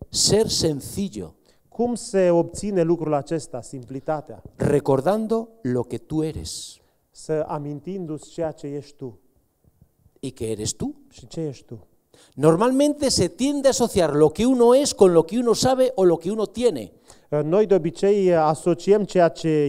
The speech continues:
Speaker 2: este cineva cu ceea ce știe sau are.
Speaker 1: Así que si tú eres muy inteligente o tienes mucho dinero,
Speaker 2: Dacă ești foarte inteligent sau ai mulți bani,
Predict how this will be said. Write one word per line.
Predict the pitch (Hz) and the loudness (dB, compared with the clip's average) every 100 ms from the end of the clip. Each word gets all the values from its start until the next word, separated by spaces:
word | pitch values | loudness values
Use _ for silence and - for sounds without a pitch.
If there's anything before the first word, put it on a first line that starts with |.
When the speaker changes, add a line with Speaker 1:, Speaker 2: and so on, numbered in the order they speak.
| 143 | 2
Speaker 2:
este | 170 196 - | 2 2 0
cineva | 165 165 156 151 185 | -4 -2 0 2 0
cu | 170 | -2
ceea | - 180 | -2 -2
ce | 170 160 | -2 -6
știe | - 196 196 | -6 0 0
sau | 175 160 | 0 0
are. | 175 170 120 - _ | 0 -2 -8 -16 _
Speaker 1:
Así | - 123 180 | -8 0 0
que | 196 160 | 2 0
si | 160 | 0
tú | - 202 | 4 6
eres | 214 165 | 6 4
muy | 156 196 294 | 2 6 6
inteligente | 277 262 226 175 240 226 165 135 | 6 4 4 4 2 4 0 0
o | - 143 | 0 0
tienes | 226 262 175 | 2 4 4
mucho | 160 320 330 | 4 4 4
dinero, | 214 196 311 302 110 - | 2 6 8 8 6 4
Speaker 2:
Dacă | 151 - | -2 0
ești | 180 185 | -2 -2
foarte | - 202 208 202 | 4 4 6 2
inteligent | 180 180 170 143 185 170 | 2 2 2 0 0 0
sau | 160 147 151 - | 2 2 0 -2
ai | 151 156 | 0 2
mulți | 156 180 185 139 | 4 4 4 2
bani, | 160 196 196 | 0 0 -2